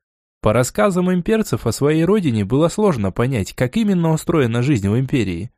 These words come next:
Хотя в основном Хосе смог себе представить картину ее общественного устройства. Императора зовут Август Валентайн, иномерянин,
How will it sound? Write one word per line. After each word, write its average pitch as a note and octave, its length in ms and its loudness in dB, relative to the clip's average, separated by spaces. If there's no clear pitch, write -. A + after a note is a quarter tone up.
Хотя A2+ 360 2
в A2+ 60 2
основном A2 500 0
Хосе F3+ 340 0
смог G#3 300 -4
себе E3 240 -2
представить D#3+ 680 -2
картину E3+ 480 0
ее C#3+ 320 2
общественного D#3 640 0
устройства. A2 760 -2
Императора G#2 840 2
зовут D#3 500 2
Август A2+ 580 2
Валентайн, G2+ 720 -2
иномерянин, F#3+ 800 0